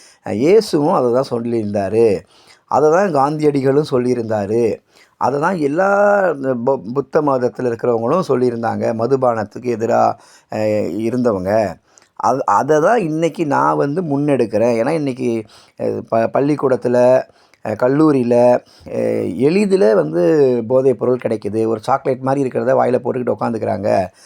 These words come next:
அஹ், அவன் தண்ணி அடிச்சிருக்கானான்னு ஒரு காலத்துல அவன், அவன்கிட்ட பேசும்போது அந்த வாடை வரும், கண்டுபிடிச்சிடலாம். ஆனா இப்ப வந்து அப்படி கண்டுபிடிக்க முடியல. ஒரு சாக்லேட் மாதிரி இருக்க பொருளை வாயில போட்டுக்கிறான், அவன் போதையில இருக்கிறான்.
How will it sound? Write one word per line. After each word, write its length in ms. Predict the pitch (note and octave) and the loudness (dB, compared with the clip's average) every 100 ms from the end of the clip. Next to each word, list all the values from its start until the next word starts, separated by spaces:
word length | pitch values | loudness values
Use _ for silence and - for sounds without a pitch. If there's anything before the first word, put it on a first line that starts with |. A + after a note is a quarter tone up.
| - _ _ | -20 _ _
அஹ், 300 | A2 G#2 G2+ | -4 -2 -2
அவன் 260 | F#2+ A2 | -2 -2
தண்ணி 280 | G#2+ B2 E3 | -2 0 2
அடிச்சிருக்கானான்னு 680 | D3+ D3 D3+ D3 D3+ D3+ E3+ | 0 0 -2 -2 0 0 2
ஒரு 160 | D#3 C3+ | 2 2
காலத்துல 360 | C#3 D#3 D#3+ | 0 0 0
அவன், 280 | D#3 C#3+ C3+ | 2 2 0
அவன்கிட்ட 320 | A#2 B2 C3 | 0 0 -2
பேசும்போது 500 | D3+ D3+ D#3 D#3 D#3 | 0 -2 0 -2 0
அந்த 160 | D3+ C3 | 0 2
வாடை 260 | B2+ D3 | 2 2
வரும், 340 | C#3 C3 D3+ D#3+ | 2 2 0 -2
கண்டுபிடிச்சிடலாம். 600 | C3+ C3+ B2+ A2 A#2+ A2+ | -2 0 -2 -4 -4 -2
ஆனா 80 | B2+ | 0
இப்ப 280 | B2+ - D3 | -2 -2 -2
வந்து 220 | D3+ E3+ | 0 0
அப்படி 200 | F3+ C3 | -2 0
கண்டுபிடிக்க 480 | C#3 E3+ F3+ C#3+ A#2+ | -2 0 0 0 -2
முடியல. 300 | A#2+ A#2 B2 | -4 0 0
ஒரு 160 | A2+ | 0
சாக்லேட் 360 | G#2 C#3+ D#3 D3 | -2 -2 -2 -6
மாதிரி 220 | D#3 E3 | -4 -2
இருக்க 120 | D3+ | -2
பொருளை 220 | C3+ C#3 C#3 | -2 0 0
வாயில 180 | C3+ | 0
போட்டுக்கிறான், 500 | C3 C3 C3 C3 D#3 - _ - - _ | -2 -4 -4 -2 -2 -2 _ -20 -20 _
அவன் 320 | - E3 F3+ E3+ | -2 0 2 2
போதையில 300 | F3+ E3 C3+ | 4 4 2
இருக்கிறான். 500 | A2+ A#2 B2 G#2 | 0 0 0 -2